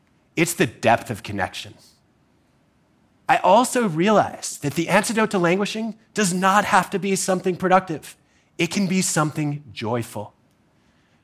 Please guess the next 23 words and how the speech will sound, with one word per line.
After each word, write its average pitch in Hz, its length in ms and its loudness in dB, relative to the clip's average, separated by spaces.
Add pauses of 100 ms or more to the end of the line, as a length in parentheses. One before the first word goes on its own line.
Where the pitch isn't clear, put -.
(140)
Our 151 100 2
peak 247 260 0
moments 240 320 2
of 170 80 -4
flow 160 440 0 (260)
are 127 60 -4
having 180 300 2
fun 127 500 -2 (160)
with 135 160 -2
the 143 100 -4
people 127 460 -4
we 113 160 -4
love, 98 580 -4 (840)
which 135 140 -4
is 151 200 0
now 175 480 4 (220)
a 127 100 -4
daily 165 440 0
task 175 580 2
on 131 240 2
my 110 180 2
to-do 104 340 -6
list. - 420 -12